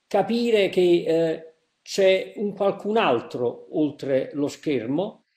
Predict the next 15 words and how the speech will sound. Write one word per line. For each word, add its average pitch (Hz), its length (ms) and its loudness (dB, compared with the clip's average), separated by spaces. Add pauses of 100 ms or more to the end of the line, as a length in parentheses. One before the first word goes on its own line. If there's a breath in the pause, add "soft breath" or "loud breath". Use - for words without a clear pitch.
(160)
e 170 120 -4
che 180 220 -2
qualcun 220 460 0
altro, 143 800 -2 (420)
eh, 135 540 -2
come 156 180 -4
diceva 156 680 2
e - 100 -4
come 139 460 -4
ha 127 80 -10
sempre 165 340 -6
detto, 131 840 0
eh, 120 40 -16
Tim 185 220 -4
Berners-Lee, 147 960 -2